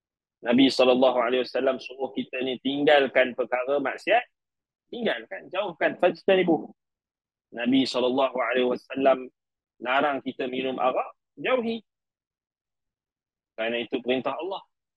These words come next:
Nabi sallallahu alaihi wasallam larang kita menyakiti jiran, jauhi, fajtanibuh. Jangan buat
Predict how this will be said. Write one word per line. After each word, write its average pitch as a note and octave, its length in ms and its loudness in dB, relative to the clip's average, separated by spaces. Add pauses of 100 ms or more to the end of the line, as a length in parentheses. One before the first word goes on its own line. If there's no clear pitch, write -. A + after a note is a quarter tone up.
(260)
Nabi A#2 300 0
sallallahu B2 560 4
alaihi B2 320 -2
wasallam B2 480 -6
larang D3+ 400 4
kita D3+ 400 0 (880)
menyakiti D#3 720 0
jiran, D#3+ 480 2 (720)
jauhi, A3 560 -2
fajtanibuh. G#3 560 -6 (1800)
Jangan E3+ 260 -2
buat C#3+ 220 -4